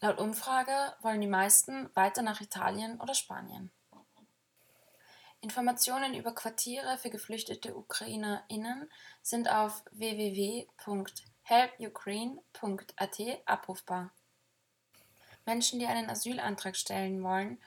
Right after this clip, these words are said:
müssen nach Treskirchen fahren. Menschen, die noch nicht sicher in Österreich bleiben möchten, aber derweil ein Quartier brauchen, können nach Ohlsdorf,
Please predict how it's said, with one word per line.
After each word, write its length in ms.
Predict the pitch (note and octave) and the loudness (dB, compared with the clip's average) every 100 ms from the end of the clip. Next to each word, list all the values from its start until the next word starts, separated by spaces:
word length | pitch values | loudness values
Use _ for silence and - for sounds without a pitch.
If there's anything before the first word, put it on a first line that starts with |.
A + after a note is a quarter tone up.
| - _ | -20 _
müssen 240 | A#3 A#3 A#3+ | 6 6 6
nach 140 | A#3 | 0
Treskirchen 680 | - A3+ A3 - G#3 F#3+ F#3+ | 0 -2 -2 -2 -4 -4 -8
fahren. 360 | - F#3 F#3 F#3+ _ _ _ _ _ _ _ _ _ _ _ _ | -10 -8 -10 -12 _ _ _ _ _ _ _ _ _ _ _ _
Menschen, 400 | A3 G#3+ - G#3+ | -2 0 2 2
die 240 | G#3 G3+ - | 2 0 -2
noch 160 | G3+ A#3+ | -4 -4
nicht 200 | B3+ - | 0 2
sicher 300 | B3 A#3+ G3+ | 2 2 0
in 140 | G3 | 0
Österreich 480 | G#3 - G3 F#3+ - | -2 -2 -2 -4 -2
bleiben 360 | F#3+ G#3 G#3 G3 | 2 4 4 0
möchten, 420 | F#3+ - G#3 G#3+ - | -2 -4 -6 -4 -2
aber 240 | G3 G3 | 0 2
derweil 420 | F#3+ F#3+ F#3+ G#3 | 2 6 4 4
ein 160 | G3 F#3 | 0 -6
Quartier 400 | - F#3 - A#3+ | -8 -8 -4 -6
brauchen, 560 | - F3+ F#3 G3 A#3+ - _ _ _ | -2 -2 -2 -6 -8 -12 _ _ _
können 260 | - G#3 G3+ | -2 2 4
nach 220 | F#3+ - - | 2 -2 -2
Ohlsdorf, 840 | A3+ B3+ B3 - F#3 F3+ A3 - | 2 2 4 4 6 4 2 -6